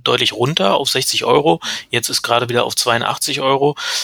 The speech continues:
Ähm, da ist schon noch eine große Gruppe an Leuten offenbar, die wirklich auch weiter dagegen hält. Und ich habe Beispiele gesehen von Leuten, die, der eine hat irgendwie geschrieben, sein Vater ist, ähm,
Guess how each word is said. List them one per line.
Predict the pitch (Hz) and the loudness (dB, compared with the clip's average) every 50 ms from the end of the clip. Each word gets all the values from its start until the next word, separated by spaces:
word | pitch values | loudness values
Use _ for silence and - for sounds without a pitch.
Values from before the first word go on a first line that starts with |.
| - - | -4 -2
Ähm, | - 131 123 123 113 - | -2 0 0 -2 -2 0
da | - 110 | 0 0
ist | 113 - 151 - | 2 2 2 2
schon | - - 143 | 2 2 2
noch | 165 165 147 | 2 2 4
eine | 139 131 | 2 2
große | 120 - 104 113 123 143 151 - 147 | 0 0 2 4 4 4 4 2 0
Gruppe | - 147 143 - 147 | 0 0 0 2 2
an | - 123 | 0 2
Leuten | 120 123 123 135 143 - | 4 4 4 2 2 0
offenbar, | - 131 - 135 127 131 127 | -4 -4 -4 -2 0 0 0
die | 117 117 110 110 | 0 -2 -2 0
wirklich | 127 143 - - 143 - - | 0 0 0 0 -2 -2 -2
auch | 131 - 113 | -6 -8 -4
weiter | 107 113 110 117 135 - - 147 139 135 127 - _ - | 2 4 4 4 4 4 4 4 4 2 0 -4 _ -4
dagegen | 120 110 107 123 143 156 139 | -4 0 2 2 2 2 0
hält. | 110 107 104 104 | 0 -2 -2 -2
Und | 117 | -2
ich | - | -2
habe | - 117 110 | -2 0 2
Beispiele | - 113 123 - - - - 151 143 143 135 135 - - - 127 143 | 2 2 2 2 0 -2 0 2 4 4 4 4 2 -2 -10 -12 -4
gesehen | 127 - 127 120 117 110 120 139 147 151 | -2 0 0 2 2 2 2 2 2 2
von | 147 - 135 120 | 0 -2 -2 0
Leuten, | 120 127 131 139 131 - | 2 4 4 2 2 -2
die, | 123 127 120 117 - - - - - - - - _ - | -4 -6 -6 -6 -6 -6 -8 -8 -8 -8 -10 -12 _ -10
der | - - | -6 -2
eine | 113 120 123 120 | 0 2 4 4
hat | 120 123 | 4 2
irgendwie | - 127 123 123 120 113 | 2 0 -2 -4 -4 -2
geschrieben, | 113 - - - 131 123 127 | -2 -2 -2 -2 -4 -4 -2
sein | 120 120 117 117 | 0 0 0 0
Vater | - - 127 127 123 135 127 - | 2 2 2 4 4 4 2 2
ist, | 127 - - - - - | 0 0 -2 -2 -2 -4
ähm, | 127 117 110 113 110 110 | -4 -2 -2 -4 -6 -8